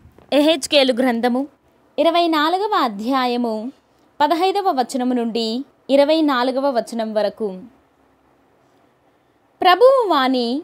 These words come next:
ఇట్లనెను, "నరపుత్రుడా, నేను నీకు ప్రీతిపాత్రులనైన వ్యక్తిని అకస్మాత్తుగా నీ నుండి తొలగింతును. కాని నీవు ఫిర్యాదు చేయవద్దు,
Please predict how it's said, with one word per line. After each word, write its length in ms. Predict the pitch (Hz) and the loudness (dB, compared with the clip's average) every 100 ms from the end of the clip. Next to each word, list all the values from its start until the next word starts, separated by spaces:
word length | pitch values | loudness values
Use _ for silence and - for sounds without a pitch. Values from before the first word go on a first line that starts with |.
| - | -6
ఇట్లనెను, 760 | 269 - 262 240 233 202 190 208 _ _ _ _ _ _ _ _ _ _ _ - | -8 0 2 2 0 -4 -8 -16 _ _ _ _ _ _ _ _ _ _ _ 0
"నరపుత్రుడా, 1000 | 294 339 453 466 - 320 269 233 220 269 _ _ _ _ | 2 2 2 0 0 2 2 2 -2 -10 _ _ _ _
నేను 440 | 247 277 320 339 339 | 0 4 6 4 4
నీకు 680 | 294 269 254 277 254 269 320 _ _ _ _ - | 2 0 -2 -2 0 -2 -10 _ _ _ _ 2
ప్రీతిపాత్రులనైన 1200 | 403 480 508 - 311 285 294 294 277 240 240 233 | 4 6 4 4 0 0 0 0 0 -2 -2 -2
వ్యక్తిని 720 | 233 196 269 247 233 220 277 _ _ _ - | -2 -4 -6 -4 -4 -6 -10 _ _ _ -2
అకస్మాత్తుగా 1080 | 277 359 - 349 262 - 262 233 226 220 285 _ - | 2 2 0 0 -2 -2 -2 0 -2 -4 -10 _ -2
నీ 220 | 262 285 | 2 2
నుండి 280 | 269 269 349 | 2 0 -2
తొలగింతును. 920 | - 254 220 247 233 220 208 196 208 - _ _ _ _ _ _ _ - | 0 2 2 0 -2 -4 -4 -8 -14 -20 _ _ _ _ _ _ _ -2
కాని 420 | 294 269 277 320 - _ _ _ _ | 0 2 0 -2 -8 _ _ _ _
నీవు 600 | 269 320 311 285 269 269 - _ - | 2 4 4 4 2 0 -8 _ -6
ఫిర్యాదు 500 | 330 311 320 339 381 | -2 0 2 2 -2
చేయవద్దు, 880 | - 294 240 233 226 202 247 262 | 0 2 2 2 0 0 0 -2